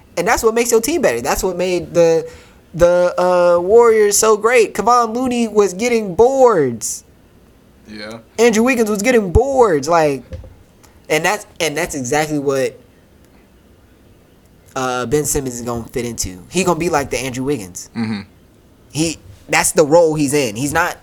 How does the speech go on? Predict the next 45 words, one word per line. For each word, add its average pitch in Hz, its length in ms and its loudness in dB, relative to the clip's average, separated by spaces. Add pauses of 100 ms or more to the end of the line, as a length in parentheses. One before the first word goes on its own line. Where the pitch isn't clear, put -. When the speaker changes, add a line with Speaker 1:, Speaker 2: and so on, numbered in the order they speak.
Speaker 1:
the 147 320 0
superstar. 151 1160 0 (220)
Like, 131 240 -2 (260)
they 170 120 0
gonna 180 100 -6
be 139 60 -4
like, 101 180 -6
"Hey, 117 380 -6
Andrew 233 180 -4
Wiggins 165 340 -2
did 127 180 2
his 208 180 0
thing." 190 400 2
He, 226 240 -2
they 196 180 2
needed 202 320 0
Andrew 160 280 0
Wiggins. 107 480 -2 (180)
Speaker 2:
Yep. - 260 -14 (340)
Speaker 1:
They 220 160 2
needed 233 360 2
Andrew 135 280 0
Wiggins. 104 460 -8 (320)
But 147 420 -2 (180)
Andrew 139 240 -2
Wiggins 185 280 0
was 151 80 0
also 139 220 0
like, 107 240 -4
"Well, 101 100 -12
I'm 117 180 -10
part 123 220 0
of 127 80 -10
the 139 80 -14
team. 117 500 -6
I'm 139 160 -4
gonna 139 180 -6
be 135 140 -4
that. 123 300 -4 (380)
I'm 143 100 -4
not 143 160 -2
looking 165 220 -2
to 135 60 -6
be, 131 220 -4
like, 117 340 -6